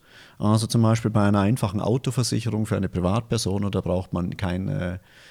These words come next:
Tailored Underwriting, ähm, da kommen die Preise und die Deckungen eigentlich aus der Maschine, aus der Pricing-Maschine, aus der Produktmaschine,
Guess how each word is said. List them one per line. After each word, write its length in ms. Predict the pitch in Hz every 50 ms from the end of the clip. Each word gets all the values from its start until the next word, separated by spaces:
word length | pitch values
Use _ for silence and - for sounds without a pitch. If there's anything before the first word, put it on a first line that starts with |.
| - - _
Tailored 460 | - 120 98 92 98 95 92 90 -
Underwriting, 880 | - - 104 120 147 160 139 131 127 127 123 127 - - 131 123 127 127
ähm, 500 | 123 107 101 101 95 95 95 92 90 -
da 80 | - 92
kommen 360 | - - 98 92 95 95 92
die 240 | 87 - 90 90 -
Preise 520 | - - 90 82 80 92 107 117 107 101
und 160 | 98 85 - -
die 80 | -
Deckungen 420 | - 90 90 - - 101 95 92 90
eigentlich 460 | 85 85 87 - 92 90 87 - 92
aus 160 | 95 92 -
der 120 | - 98
Maschine, 480 | 92 90 87 - 101 117 139 160 151 131
aus 120 | 123 -
der 80 | - -
Pricing-Maschine, 840 | - - - 123 135 - - 139 131 127 120 - - 120 110 127 127
aus 100 | - 117
der 100 | - 139
Produktmaschine, 720 | - 117 120 - - - 120 117 - - 123 127 123 117